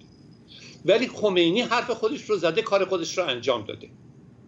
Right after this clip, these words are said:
امروز جمهوری اسلامی از اون تجربه استفاده می‌کنه، نمیذاره یک حرف در بین، بین اپوزیسیون به وجود بیاد،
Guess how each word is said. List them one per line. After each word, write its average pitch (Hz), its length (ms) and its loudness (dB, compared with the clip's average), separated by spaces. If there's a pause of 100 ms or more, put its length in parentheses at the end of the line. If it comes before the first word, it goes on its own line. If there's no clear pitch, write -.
(400)
امروز 196 680 2
جمهوری 175 600 4
اسلامی 160 600 2
از 180 300 -2
اون 226 200 0
تجربه 139 680 0 (200)
استفاده 180 600 4
می‌کنه، 165 580 2 (340)
نمیذاره 196 600 4
یک 175 440 0
حرف 143 240 -8
در 147 140 0
بین، 139 300 -4
بین 139 260 -2
اپوزیسیون 131 580 0
به 127 80 4
وجود 123 360 -2
بیاد، 117 260 0